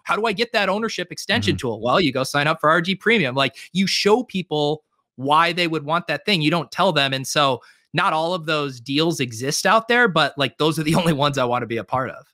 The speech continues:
Speaker 2: Yeah, a hundred percent. That's, that's the right way to look at things. I mean, like, i-, it's the same way, you know, we, I get reached out to by a lot of, like, younger kids. They're like, "Oh, can I help out with the brand or whatever?"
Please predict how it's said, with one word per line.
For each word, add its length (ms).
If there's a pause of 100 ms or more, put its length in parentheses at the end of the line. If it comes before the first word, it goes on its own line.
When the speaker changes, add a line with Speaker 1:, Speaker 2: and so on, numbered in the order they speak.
(120)
Speaker 2:
Yeah, 200
a 40
hundred 160
percent. 200
That's, 140
that's 260
the 80
right 180
way 120
to 80
look 180
at 120
things. 200
I 60
mean, 180
like, 240 (300)
i-, 60
it's 260
the 60
same 240
way, 300
you 120
know, 100
we, 280
I 80
get 180
reached 180
out 140
to 80
by 100
a 60
lot 160
of, 80
like, 320
younger 540
kids. 600
They're 120
like, 120
"Oh, 140
can 140
I 80
help 200
out 160
with 120
the 80
brand 360
or 140
whatever?" 480